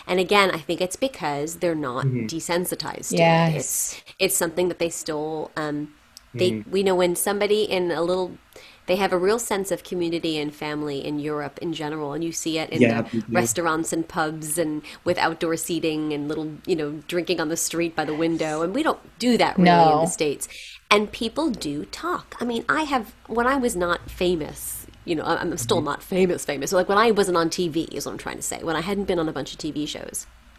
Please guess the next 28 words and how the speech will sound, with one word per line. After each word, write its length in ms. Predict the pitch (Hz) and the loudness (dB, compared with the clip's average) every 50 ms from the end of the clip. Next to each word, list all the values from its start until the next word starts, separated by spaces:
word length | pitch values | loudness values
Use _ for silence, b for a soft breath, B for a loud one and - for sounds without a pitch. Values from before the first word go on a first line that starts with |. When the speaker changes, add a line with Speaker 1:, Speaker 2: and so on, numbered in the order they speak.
| - - - - - - - | -20 -20 -20 -20 -20 -20 -8
Speaker 1:
people 320 | - - 254 254 254 262 254 | -2 -2 0 2 2 4 4
Speaker 2:
Uh-huh. 320 | - 123 240 113 107 110 110 - | 4 4 4 2 0 0 0 2
Speaker 1:
walked 180 | 190 202 196 202 | 4 4 4 2
up 60 | 190 | -2
to 60 | - | -2
me 140 | 190 185 180 | 0 0 2
and 80 | 175 170 | 2 2
were 60 | 175 | 2
like, 160 | 185 175 - - - | 2 0 0 -2 0
"Are 80 | 175 175 | 0 0
you 180 | 175 175 180 | 2 0 -4
Christina 380 | 175 - 180 - - 175 160 160 | -4 -4 -10 -6 -4 -4 -4 -2
Bianco?" 300 | 156 196 - 110 107 107 | -2 2 2 4 4 4
Speaker 2:
No. 100 | - - - - - | 2 -2 -6 -10 -10
Speaker 1:
And 100 | - 220 | -10 -8
I 40 | 262 | -8
was 100 | 311 - | -6 -8
like, 100 | - - | -10 -10
"How 180 | - - - 440 | -8 -8 -6 -4
the 100 | - - | -4 -6
hell 480 | - - - - - 190 165 165 175 | -6 -8 -14 -8 -6 -4 -4 -4 -4
do 60 | 175 190 | -4 -4
you 180 | 196 214 214 | 0 4 8
know 80 | 196 214 | 8 8
Speaker 3:
Yeah. 480 | 240 277 330 330 262 180 160 147 139 | 8 8 8 8 8 6 6 4 2
Speaker 1:
who 60 | - - | 0 -2
I 40 | |
am?" 100 | 180 156 | -4 -4